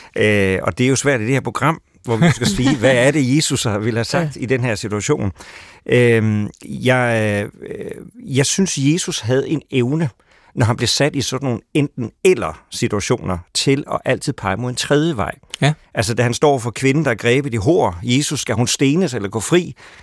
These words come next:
Speaker 1: Så skriver han ned på jorden, og så siger han så, "Den af jer, der uden synd kaster den første sten." Eller når han bliver spurgt om, "Skal man give kejseren skat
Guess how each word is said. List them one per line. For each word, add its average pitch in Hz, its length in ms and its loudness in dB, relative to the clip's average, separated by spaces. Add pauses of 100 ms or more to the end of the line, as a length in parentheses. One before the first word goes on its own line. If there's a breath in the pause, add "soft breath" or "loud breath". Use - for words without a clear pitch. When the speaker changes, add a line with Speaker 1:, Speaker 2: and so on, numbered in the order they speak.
(300 loud breath)
Speaker 1:
Så - 120 -8
skriver 147 240 2
han 131 80 2
ned 135 260 2
på 127 280 0
jorden, 143 400 2
og - 100 -4
så 127 100 -2
siger 135 240 0
han 113 60 0
så, 113 100 -4
"Den 143 220 0
af 113 40 -2
jer, 107 140 0
der 113 100 -4
uden 117 220 -2
synd - 300 2
kaster 104 360 -4
den - 120 -6
første 85 340 -8
sten." - 380 0
Eller 131 240 2
når 113 80 0
han 107 80 -2
bliver 107 100 -6
spurgt 147 280 0
om, 110 120 -2
"Skal - 140 -6
man 104 120 -2
give 98 100 -8
kejseren 110 380 -6
skat - 380 -2